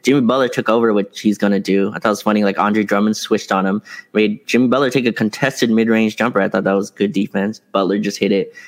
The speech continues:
and he said, like, "Don't do that," or something like that. <laughs> "Don't switch." So that was kinda fun. It was nice to see them stay competitive. They could've, they could've folded a few times, right? Miami went up, like, ten, uh, or eleven. Oladipo looked, like, fine, I guess, before he got hurt. Sadly, he got hurt late, but, uh, I thought they defended really well.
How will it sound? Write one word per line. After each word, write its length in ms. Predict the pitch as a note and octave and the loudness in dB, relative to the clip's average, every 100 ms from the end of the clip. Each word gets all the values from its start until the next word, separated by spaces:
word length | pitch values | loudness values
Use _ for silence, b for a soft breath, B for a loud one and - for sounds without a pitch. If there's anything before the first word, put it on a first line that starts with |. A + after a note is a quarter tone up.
| B - | B -6
and 100 | G2+ | -2
he 60 | |
said, 160 | - G2 | 0 0
like, 180 | A2 G#2+ | -2 -2
"Don't 240 | G#2 G2+ | -2 0
do 140 | G#2 | 0
that," 280 | G#2 G2 G2+ | 2 2 0
or 80 | G#2 | -2
something 220 | - G#2 | -2 -2
like 180 | G2 G#2 | -2 -2
that. 40 | |
<laughs> 160 | G2 G#2 | -2 -2
"Don't 160 | A2+ A2 | -4 -6
switch." 520 | - - A#2+ A#2+ - | -4 0 0 0 0
So 180 | G#2 G2 | 0 2
that 80 | |
was 120 | G2+ - | -2 -2
kinda 240 | A2+ G2 | -2 -2
fun. 300 | - G2+ G2 | -2 0 -2
It 460 | - - - - A2 | -4 -12 -16 -4 0
was 80 | D3+ | 0
nice 140 | E3 | 2
to 40 | E3 | 2
see 80 | |
them 260 | D#3 D3 B2+ | 2 2 0
stay 220 | - C3+ | 0 0
competitive. 560 | C3 G#2 A2+ B2 C3 C3+ | 0 0 2 2 0 0
They 80 | D#3 | 0
could've, 240 | E3 E3 - | 0 -2 -4
they 80 | D#3 | -2
could've 220 | A3+ A#3 | 0 0
folded 320 | D#3 E3 F3 | 0 2 0
a 60 | D3+ | -2
few 180 | D3+ D#3+ | -2 -2
times, 320 | B2 C3+ D3+ | 0 -2 -2
right? 140 | C3+ C3 | -2 0
Miami 320 | A#2 C3 C#3+ | 0 0 -2
went 160 | A#2+ A#2+ | -2 -2
up, 120 | A2+ | -2
like, 200 | G#2+ - | -4 -4
ten, 340 | A2+ A2 A2+ B B B _ | -4 -2 -4 B B B _
uh, 240 | G#2+ G#2 G2+ | 0 0 0
or 80 | G#2+ | 0
eleven. 300 | G#2 G#2 G2+ | 0 -2 -2
Oladipo 640 | A#2 C3 G#2 G#2 A#2+ B2 | 0 0 0 -2 0 0
looked, 240 | A#2 A#2 - _ _ _ - - | 0 -4 -10 _ _ _ -20 -12
like, 280 | F2 F2+ _ | -10 -10 _
fine, 500 | - G2+ G#2+ A#2 A#2+ | -4 0 0 -2 -2
I 120 | A2 | -4
guess, 200 | A#2+ - | -4 -2
before 300 | A2+ A2 A2+ | -2 0 0
he 80 | A2+ | 2
got 200 | G#2+ A2+ | 0 0
hurt. 400 | G2+ G2+ - - | 0 -2 -4 -4
Sadly, 300 | F#2 F2+ F2+ | -2 0 0
he 60 | |
got 140 | F#2+ D#2 | 0 -2
hurt 200 | F#2+ D#2+ | -2 0
late, 280 | F#2 F#2+ - | 0 -2 -4
but, 180 | D#2+ | -6
uh, 60 | D#2 | -2
I 80 | F2+ | 0
thought 160 | C3+ A#2 | 0 2
they 100 | G#2+ | 0
defended 440 | G2+ A2+ A2+ G#2+ | 0 0 2 2
really 260 | G2 G#2+ G2 | 2 2 2
well. 420 | G2+ G2 F#2 | 2 0 -2